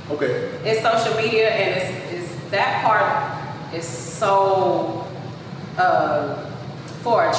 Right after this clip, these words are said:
Speaker 2: trainer, it's stressful because you wanna look like somebody who had surgery.
Speaker 1: Okay.
Speaker 2: And
Speaker 1: We'll get into that.
Speaker 2: right, or you wanna look like somebody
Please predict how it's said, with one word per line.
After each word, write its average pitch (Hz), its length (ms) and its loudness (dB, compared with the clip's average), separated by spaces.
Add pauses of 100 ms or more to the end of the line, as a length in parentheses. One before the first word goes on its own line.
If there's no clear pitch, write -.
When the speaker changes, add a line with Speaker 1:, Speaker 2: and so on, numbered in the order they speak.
Speaker 2:
trainer, 233 520 2
it's 196 120 -2
stressful - 520 -2 (520)
because 180 840 0 (500)
you 262 140 0
wanna 262 340 2
look 220 240 0
like 170 180 2
somebody 165 680 0 (240)
who 185 100 -4
had 156 320 -2
surgery. 151 500 -4
Speaker 1:
Okay. 120 420 -2 (480)
Speaker 2:
And 180 680 0
Speaker 1:
We'll 147 80 0
get 147 100 -2
into - 160 -4
that. - 200 -6
Speaker 2:
right, 185 440 2
or 220 100 6
you 220 220 2
wanna 220 260 2
look 233 220 2
like 196 200 4
somebody 196 440 2